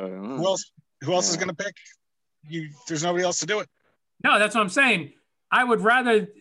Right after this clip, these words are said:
Speaker 3: them at the top of the board. At least it's a little bit more of a no-brainer. Whereas if you trade down, now you gotta make a decision on who to take.
Speaker 1: Uh, the trade down could be a couple picks. It may not be, like, very big. You might just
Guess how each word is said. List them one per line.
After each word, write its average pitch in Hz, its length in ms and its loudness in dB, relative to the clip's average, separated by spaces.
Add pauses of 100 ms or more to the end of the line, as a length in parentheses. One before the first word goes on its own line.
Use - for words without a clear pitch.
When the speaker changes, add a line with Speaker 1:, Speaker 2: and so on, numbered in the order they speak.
Speaker 3:
them 202 320 0
at 190 100 0
the 170 80 0
top 226 300 2
of 208 60 2
the 180 60 2
board. 175 300 0
At 185 120 -4
least 214 260 0
it's 185 120 -4
a 180 60 0
little 196 220 0
bit 185 160 -2
more 185 220 2
of 170 120 0
a 175 60 0
no-brainer. 165 760 0 (580)
Whereas 175 400 2
if 147 120 -8
you 170 120 -4
trade 208 360 2
down, 190 520 -2 (800)
now 190 160 0
you 208 100 0
gotta 196 180 0
make 185 220 0
a 160 60 -2
decision 147 600 -4 (440)
on 147 120 0
who 151 120 -2
to 131 60 -6
take. - 360 -10 (260)
Speaker 1:
Uh, - 120 -8 (260)
the 151 100 -10
trade 175 260 2
down 139 180 4
could 123 160 -2
be 113 160 2
a 101 40 -4
couple - 320 -12
picks. - 380 -6
It 110 40 -6
may 117 140 -2
not 104 220 -2
be, 95 160 -8
like, 76 240 -8
very 80 260 -8
big. 78 360 -4
You 104 80 -6
might 107 200 -2
just 131 200 -6